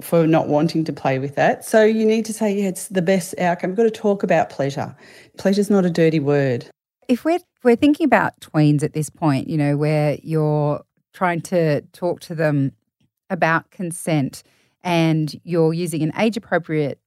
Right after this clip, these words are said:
Speaker 2: way of talking about it, as you mentioned, just, you know, talking about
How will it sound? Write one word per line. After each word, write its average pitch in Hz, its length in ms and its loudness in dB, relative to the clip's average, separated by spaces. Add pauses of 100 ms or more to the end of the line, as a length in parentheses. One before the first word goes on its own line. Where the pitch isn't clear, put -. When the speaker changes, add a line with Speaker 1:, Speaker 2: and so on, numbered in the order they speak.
(120)
Speaker 2:
way 156 380 -2
of 143 120 -8
talking 156 400 -6
about 69 420 -6
it, - 140 -6 (800)
as 175 160 0
you 175 80 -4
mentioned, 160 500 -2
just, 151 220 -6
you 156 80 -8
know, 143 220 0
talking 156 380 -10
about 143 280 -6